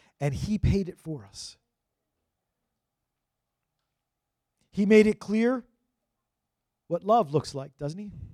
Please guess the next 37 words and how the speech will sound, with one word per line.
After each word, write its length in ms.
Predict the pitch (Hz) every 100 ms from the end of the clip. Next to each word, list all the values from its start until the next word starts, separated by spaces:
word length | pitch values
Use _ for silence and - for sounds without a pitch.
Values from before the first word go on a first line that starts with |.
| - - _ _ _ _ _ _
When 160 | 170 196
you 140 | 247
hold 320 | 175 262 262
the 80 | 220
bread 300 | 190 233 226
in 100 | 226
your 100 | 214
hands, 320 | 180 220 180
when 80 | 190
you 140 | 226
rip 180 | 226 233
that 180 | 226 -
piece 280 | 208 220 226
off, 200 | 185 - _ _ _ _ _ _ _ _ _
"This 120 | -
is 80 | 190
my 140 | 214
body 300 | 196 185 170
broken 480 | 143 160 156 147 123 - _ _
for 100 | 143
you." 280 | 127 143 131
He 180 | - 185
made 240 | 180 196
it 100 | 185
clear 260 | - 208 190
what 220 | 156 156
love 380 | 151 170 160 135 _
looks 240 | 147 127 -
like. 160 | 127 - -
He 160 | - 233
made 180 | 247 240
it 120 | 226
clear 240 | - 233
what 180 | 226 202
leading 640 | 170 233 269 202 147 120 - -
looks 220 | 151 -
like. 400 | 139 127 -